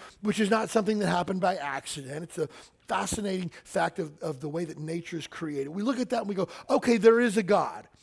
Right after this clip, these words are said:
We can't look at this and say that this is an accident. We know that there's a God.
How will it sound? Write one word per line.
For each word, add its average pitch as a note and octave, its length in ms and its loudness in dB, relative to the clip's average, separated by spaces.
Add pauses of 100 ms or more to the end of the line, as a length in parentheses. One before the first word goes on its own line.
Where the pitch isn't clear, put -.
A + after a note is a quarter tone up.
(540)
We B3+ 180 4
can't B3+ 220 6
look A#3+ 160 4
at G3 100 -4
this G#3+ 200 -2
and A3 100 -2
say G#3 120 8
that G#3+ 120 0
this A3 160 2
is A3 100 2
an A3+ 80 4
accident. F#3 380 -2
We F#3 80 0
know G#3 100 6
that C4 140 4
there's B3+ 180 4
a B3 60 2
God. F#3+ 520 6